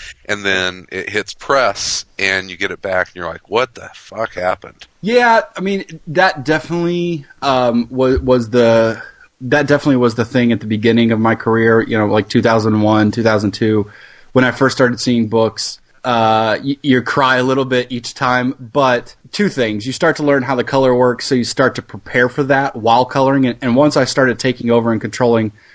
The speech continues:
Speaker 2: the colors on my books, I had a little bit more control on that end. And two, you all, you always understand that the trade stock and printing is always of higher quality than the monthlies. So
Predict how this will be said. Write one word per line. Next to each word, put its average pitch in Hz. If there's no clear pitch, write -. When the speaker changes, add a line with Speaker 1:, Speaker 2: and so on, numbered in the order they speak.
Speaker 2:
the 113
colors 123
on 110
my 104
books, 101
I 110
had 110
a -
little 110
bit 101
more 107
control 107
on 101
that 107
end. 101
And 165
two, 180
you 147
all, 160
you 156
always 165
understand 139
that 123
the 127
trade 143
stock 123
and 120
printing 123
is 113
always 131
of 117
higher 117
quality 117
than 117
the 113
monthlies. 113
So 127